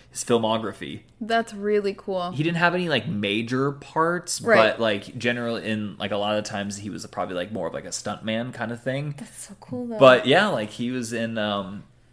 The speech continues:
Speaker 1: he was in a bunch of movies.
Speaker 2: I, I'm sure, again, because he was a celebrity and he had all of
Speaker 1: Yeah.
Speaker 2: these, like, physical skills. That sounds like a great fit.
Speaker 1: I know, I think so. Um, and get this, he also became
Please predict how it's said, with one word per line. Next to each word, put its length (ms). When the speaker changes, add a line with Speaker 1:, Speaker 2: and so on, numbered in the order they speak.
Speaker 1:
he 120
was 100
in 120
a 20
bunch 260
of 60
movies. 580
Speaker 2:
I, 140
I'm 140
sure, 340
again, 340
because 240
he 80
was 140
a 60
celebrity 600
and 80
he 120
had 180
all 40
of 120
Speaker 1:
Yeah. 80
Speaker 2:
these, 120
like, 140
physical 400
skills. 440
That 140
sounds 200
like 120
a 60
great 240
fit. 300
Speaker 1:
I 80
know, 180
I 60
think 220
so. 360
Um, 540
and 220
get 260
this, 300
he 100
also 400
became 600